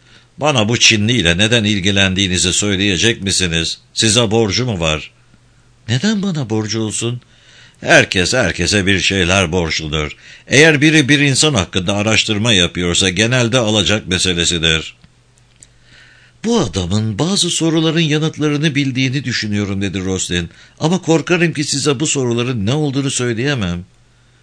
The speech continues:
"Ve polis değilsiniz." "Hayır."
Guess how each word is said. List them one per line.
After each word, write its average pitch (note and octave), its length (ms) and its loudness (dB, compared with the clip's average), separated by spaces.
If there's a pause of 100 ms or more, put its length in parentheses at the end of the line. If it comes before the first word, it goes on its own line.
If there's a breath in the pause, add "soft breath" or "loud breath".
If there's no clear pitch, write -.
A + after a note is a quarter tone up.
(100)
"Ve G2 220 2
polis G2 380 0
değilsiniz." F2+ 680 0 (280)
"Hayır." E3 520 -4